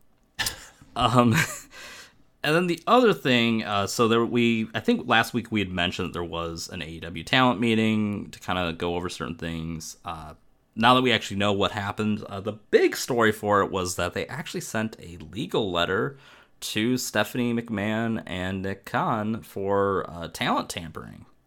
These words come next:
W W E is trying to reach out to, you know, get A E W talent. They're also apparently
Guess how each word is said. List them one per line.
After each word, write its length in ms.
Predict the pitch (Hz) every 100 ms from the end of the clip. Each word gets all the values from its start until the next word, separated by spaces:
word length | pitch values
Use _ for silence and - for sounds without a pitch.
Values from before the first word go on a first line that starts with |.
| -
W 240 | 110 110
W 120 | 113 117
E 40 |
is 80 | 117
trying 160 | 117
to 60 | 110
reach 260 | 107 107 107
out 500 | 98 101 101 - -
to, 560 | 95 92 92 92 92
you 120 | 87 85
know, 80 | 87
get 300 | 95 87 -
A 60 | 98
E 80 | 95
W 180 | 95 92
talent. 280 | - 95 110
They're 100 | 151
also 260 | 165 165
apparently 640 | 175 165 156 - 151 151 160